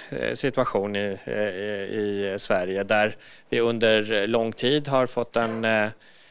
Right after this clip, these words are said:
eh, ansamling av, eh, förmögenheter hos en mycket liten, eh, grupp i,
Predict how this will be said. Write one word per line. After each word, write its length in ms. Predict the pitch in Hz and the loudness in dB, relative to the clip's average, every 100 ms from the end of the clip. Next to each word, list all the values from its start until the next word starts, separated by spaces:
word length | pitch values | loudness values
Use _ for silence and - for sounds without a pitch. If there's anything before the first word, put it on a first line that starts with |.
| _ | _
eh, 240 | - 113 110 | -2 0 2
ansamling 880 | 139 147 117 110 143 147 156 160 156 | 2 2 2 2 2 4 4 2 2
av, 500 | 110 117 120 131 131 - | 4 6 6 4 -2 -6
eh, 400 | 127 123 120 120 | 0 2 2 0
förmögenheter 720 | 139 120 107 104 107 101 117 | 0 2 2 0 -4 -2 -4
hos 240 | 110 107 | -4 -4
en 260 | 110 107 104 | -6 -6 -8
mycket 240 | 110 - | -6 -4
liten, 480 | 104 98 - 90 92 | -4 -4 -6 -10 -12
eh, 480 | 101 98 92 87 87 | -12 -10 -8 -8 -8
grupp 400 | 101 131 160 - | -4 -2 -4 -6
i, 420 | 143 139 139 139 | -4 0 -2 -4